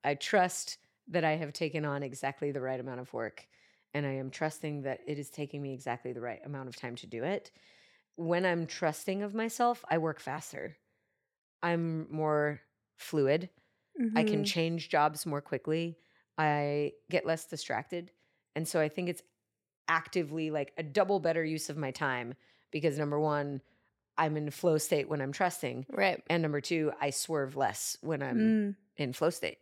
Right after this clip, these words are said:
Speaker 2: Mm-hmm.
Speaker 1: So I, I'm just now feeling better about my
Speaker 2: Mm-hmm.
Speaker 1: use of how many thousands?
Speaker 2: Millions.
Speaker 1: Oh, of hours?
Speaker 2: Is that right?
Speaker 1: I
Speaker 2: Am I
Speaker 1: don't think
Speaker 2: crazy?
Speaker 1: so. Twenty-four a day, three sixty-five.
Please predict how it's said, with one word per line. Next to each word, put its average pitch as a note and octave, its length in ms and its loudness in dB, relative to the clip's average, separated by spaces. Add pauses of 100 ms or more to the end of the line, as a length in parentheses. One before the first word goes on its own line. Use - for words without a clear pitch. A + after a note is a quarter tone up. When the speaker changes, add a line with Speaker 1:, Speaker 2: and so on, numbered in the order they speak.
Speaker 2:
Mm-hmm. A#3 440 8
Speaker 1:
So C#3+ 280 4 (640)
I, D3 140 2 (200)
I'm G3 320 2 (640)
just A3+ 400 2
now C#3 420 0 (160)
feeling D3+ 420 0
better B2 460 -2
about A#3+ 300 10
my A#3 80 10
Speaker 2:
Mm-hmm. B2 80 12
Speaker 1:
use - 220 0
of A#2+ 200 -4
how E3+ 120 -2
many F3+ 180 2
thousands? G#3 480 -2 (680)
Speaker 2:
Millions. G#3+ 480 4 (460)
Speaker 1:
Oh, - 180 -2 (360)
of E3 80 4
hours? G4+ 480 4 (400)
Speaker 2:
Is A3+ 80 -4
that G#3+ 120 6
right? C#4+ 240 4 (460)
Speaker 1:
I A3+ 80 2
Speaker 2:
Am A3+ 60 10
I G#3 60 10
Speaker 1:
don't E3 80 4
think G#3+ 100 6
Speaker 2:
crazy? A#3 140 6
Speaker 1:
so. - 200 -2 (2000)
Twenty-four A3 420 2
a F#3 60 4
day, D#3+ 220 6
three E3 180 -2
sixty-five. C#3 640 -4